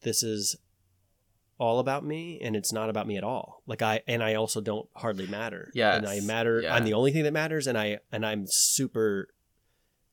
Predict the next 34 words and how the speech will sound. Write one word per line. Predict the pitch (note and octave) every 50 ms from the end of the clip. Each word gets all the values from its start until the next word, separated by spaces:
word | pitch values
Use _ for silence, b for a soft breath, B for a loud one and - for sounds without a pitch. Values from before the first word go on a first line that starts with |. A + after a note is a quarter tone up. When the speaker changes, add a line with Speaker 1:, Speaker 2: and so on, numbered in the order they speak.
| _ -
Speaker 1:
insignificant | C3 B2 A2 - A2 G#2+ A#2+ B2+ B2+ G#2+ G#2+ - -
in | A2+ G#2 G2+
some | - - B2+ A#2+ A2+
kind | A2+ - B2 A2+ G#2+ G2
of | F#2+ -
way. | F#2+ A2 A#2+
Speaker 2:
Exactly. | A#2 A2+ A2+ - - - - F#2+
Your | G2+ A#2 B2 B2
identity | A#2+ A#2+ A2+ C3+ C3 C3+ C3+ B2 B2 A#2+ G#2+
becomes, | - G#2+ - - A#2 G#2 G#2 G2+ F#2+ F2+ -
I | A#2 A#2
think | - - E3 D#3+ D#3 - -
that's, | C3+ B2 B2 A#2 - - - - - -
your | A#2+ A#2+ A2+
identity | A2 G#2+ B2 B2 B2 A#2+ A2 G2
transcends | - - A2+ G2+ F#2+ F2+ - - F#2+ F#2 E2+ D#2+ D2+ D2 -
from, | - - G2+ F#2+ F#2
like, | F2+ E2+ D#2+ E2 - -
the | - G2 F2 - -
egoic | G#2 G2+ - - F#2+ F#2+ G#2 A2+ A#2 -
self | - - - C3 B2+ B2+ A#2+ - - - -
to, | - A#2+ A2
like, | G#2 F#2 F2 F2 E2+ - - _ _ _ _ _ _ _ _ _ _
some | - - A2 G#2 G#2
sort | G2 - - G2+ G2 F#2+ F2
of, | E2 D#2+ D#2 - - -
like, | - - C#2 C2 - - - - _ _ _ _ _
collective | - - G#2+ G2 F#2 - - - D#2+ - - -
self | - - D2+ B1+ G#1+ - - - - - _
where | - - F#2 F2
you're, | E2+ E2 D#2+ D#2+
like, | D#2+ D#2 D2+ D2 - _ _ - - - - _ _ -
the | - F2+ -
identity | F2 F#2+ - A2 G#2 G#2+ G2 F#2 F#2+ F2+ F2 E2 D#2 D#2+ D#2 -